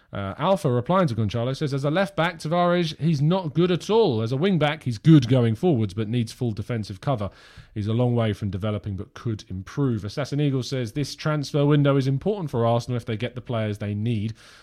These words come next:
I see Arsenal and Arteta winning some silverware. This proves Arsenal's lack of experience when players are injured."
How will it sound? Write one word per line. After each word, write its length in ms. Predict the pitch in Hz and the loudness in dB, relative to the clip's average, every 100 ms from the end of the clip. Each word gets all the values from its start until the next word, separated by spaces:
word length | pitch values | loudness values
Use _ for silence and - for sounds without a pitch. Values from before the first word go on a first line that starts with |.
| _ | _
I 60 | - | -10
see 220 | 131 123 | -4 -2
Arsenal 420 | 110 110 110 107 | -2 -2 -6 -6
and 80 | 104 | -6
Arteta 260 | 131 110 | -6 -6
winning 280 | 101 110 104 | -4 -4 -4
some 160 | - 95 | -6 -10
silverware. 560 | - 156 131 95 90 | -2 -2 0 -4 -6
This 120 | 104 123 | -6 -4
proves 300 | 147 139 139 | 0 2 4
Arsenal's 400 | 139 - 127 127 | 2 2 -2 -2
lack 260 | 139 139 | -4 -4
of 60 | 123 | -6
experience 720 | 120 - 151 165 139 123 117 | -6 -8 -2 2 2 0 -4
when 220 | 120 117 | -6 -4
players 460 | 113 127 120 117 110 | -4 -4 -2 -2 -4
are 320 | - 113 110 - | -6 -4 -4 -4
injured." 560 | 135 131 135 113 101 | -2 0 0 0 -4